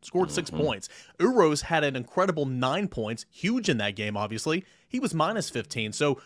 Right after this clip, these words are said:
Speaker 1: the way Tennessee played Jordan Brown against Louisiana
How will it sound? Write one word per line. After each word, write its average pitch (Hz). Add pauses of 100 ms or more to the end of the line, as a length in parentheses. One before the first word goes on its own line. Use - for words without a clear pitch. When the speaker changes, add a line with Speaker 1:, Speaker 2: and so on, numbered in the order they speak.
(140)
Speaker 1:
the 151
way 196
Tennessee 175
played 151
Jordan 143
Brown 113 (140)
against 127
Louisiana 123